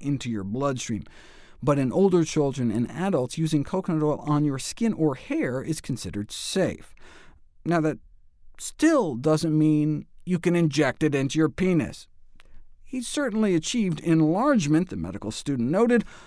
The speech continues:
looking at the swollen red oozing mass before her. Okay, but what about treating eczema with just plain Vaseline? Eczema can already be expensive to deal with. The average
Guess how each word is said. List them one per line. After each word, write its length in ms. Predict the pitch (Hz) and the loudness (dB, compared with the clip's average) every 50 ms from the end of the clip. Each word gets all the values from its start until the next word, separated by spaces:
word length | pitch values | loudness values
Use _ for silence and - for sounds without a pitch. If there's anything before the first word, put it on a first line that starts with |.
| - - | -16 -4
looking 300 | - 254 233 220 226 208 | -2 0 2 4 4 4
at 80 | 190 170 | 2 0
the 80 | 185 160 | -2 -4
swollen 520 | - - 160 156 151 156 160 151 143 127 | -4 0 2 4 4 6 6 4 4 2
red 280 | 127 139 135 135 131 - - | 0 0 0 -2 -2 -4 -4
oozing 520 | 135 127 120 113 127 127 123 117 113 110 | -2 -2 -2 0 0 0 2 2 2 2
mass 480 | 110 104 98 90 87 85 - - - - | 0 0 -2 -6 -8 -8 -8 -8 -10 -10
before 640 | - 123 123 123 135 127 - - 147 143 135 123 104 | -10 -10 -6 -4 -4 -4 -4 -4 -4 -2 -2 -2 -2
her. 380 | - - 117 101 - 53 - - - - - - - - - - - - - - - - - - - - - - - - - - - - - - - - - - - | -4 -8 -10 -10 -10 -10 -14 -16 -20 -20 -20 -20 -20 -20 -20 -20 -20 -20 -20 -20 -20 -20 -20 -20 -20 -20 -20 -20 -20 -20 -20 -20 -20 -20 -20 -20 -20 -20 -18 -8 0
Okay, 220 | 190 202 - 190 151 | 0 2 2 2 0
but 100 | 143 170 | 2 2
what 140 | 185 196 | 0 2
about 260 | 180 185 160 151 151 - | 2 2 2 0 0 -4
treating 380 | - - 151 143 147 135 - - | -2 0 0 2 2 0 -2 -4
eczema 540 | - 135 151 147 123 117 110 107 104 110 113 | -4 -2 -2 -2 0 0 0 0 0 -2 -2
with 320 | 110 113 117 110 - - _ - _ - - | -4 -4 -6 -6 -8 -16 _ -20 _ -20 -14
just 300 | - - 113 117 117 - - - _ - | -8 -6 -4 -4 -6 -8 -14 -20 _ -12
plain 580 | - 107 107 110 104 107 107 107 110 107 98 - - - - - | -8 -4 -2 -2 0 0 0 0 -2 -4 -6 -14 -20 -20 -20 -18
Vaseline? 880 | - 104 110 110 113 113 113 107 - 92 90 90 85 - - - - - - - - - - - - - - - - - - - - | -16 -8 -6 -4 -4 -4 -4 -6 -8 -10 -10 -10 -10 -12 -12 -16 -18 -20 -20 -20 -20 -20 -20 -20 -20 -20 -20 -20 -20 -20 -20 -18 -8
Eczema 460 | - 220 226 285 269 262 180 160 160 | -4 -2 -2 2 2 2 2 2 0
can 140 | - - 151 | -2 -4 -6
already 280 | - 147 185 202 185 156 | -4 -2 -2 -2 -2 -2
be 120 | 143 123 | -4 -4
expensive 520 | - - - - - 107 101 - - 87 87 | -6 -6 -8 -8 -6 -6 -8 -8 -10 -14 -12
to 100 | 110 98 | -10 -10
deal 260 | 95 95 90 78 55 | -10 -10 -12 -12 -10
with. 240 | - 107 135 - - | -10 -12 -12 -12 -10
The 180 | - 104 90 - | -12 -12 -12 -10
average 340 | - 117 123 127 131 120 - | -8 -8 -6 -4 -6 -6 -8